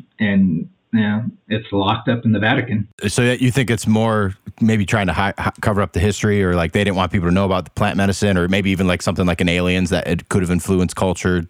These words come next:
Speaker 2: thousands and thousands of years ago that would disprove anything?
Speaker 1: It's interesting when you go into that because I try to teach my kids as well as my clients, the only way to really see what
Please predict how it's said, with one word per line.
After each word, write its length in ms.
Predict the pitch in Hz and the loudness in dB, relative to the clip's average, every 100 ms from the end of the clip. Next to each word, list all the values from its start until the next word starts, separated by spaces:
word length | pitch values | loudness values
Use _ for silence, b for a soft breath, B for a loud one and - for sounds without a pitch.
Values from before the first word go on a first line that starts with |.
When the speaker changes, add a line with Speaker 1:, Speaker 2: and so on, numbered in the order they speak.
| - | -2
Speaker 2:
thousands 360 | 104 98 95 | -2 0 -2
and 80 | 90 | 0
thousands 320 | 95 92 98 92 | 0 0 0 0
of 60 | |
years 160 | 95 92 | 0 0
ago 260 | 98 98 - | 0 -2 -2
that 120 | 101 95 | -4 -4
would 120 | 82 | -2
disprove 760 | 107 - - 110 120 117 - - - | -2 -2 0 2 0 -2 -8 -8 0
anything? 460 | 120 120 120 117 - | 0 2 2 0 0
Speaker 1:
It's 200 | 117 117 | 0 2
interesting 480 | 123 147 139 165 156 | 2 2 2 2 4
when 120 | 127 | 4
you 100 | 101 | 2
go 200 | 104 107 | 2 4
into 280 | 117 120 123 | 4 2 2
that 340 | 107 107 113 - | 2 0 0 -2
because 400 | 98 113 101 95 - _ 110 | 0 0 0 -4 -10 _ -2
I 80 | 110 | 0
try 160 | 131 123 | 2 2
to 100 | 120 123 | 2 2
teach 160 | 120 - 127 | 0 0 0
my 140 | 98 | 0
kids 380 | 95 - 120 120 - | 2 4 4 0 -2
as 180 | 95 - | -2 0
well 180 | 98 110 | 2 2
as 140 | 113 | 4
my 140 | 117 | 2
clients, 520 | 113 - 98 98 98 - - - | 0 -2 2 2 0 -4 -16 -4
the 160 | 101 98 | 2 4
only 200 | 117 131 | 4 4
way 180 | 135 131 - | 2 2 0
to 60 | |
really 320 | 101 101 110 113 | 0 2 2 2
see 140 | - 101 | 0 2
what 180 | 101 | 0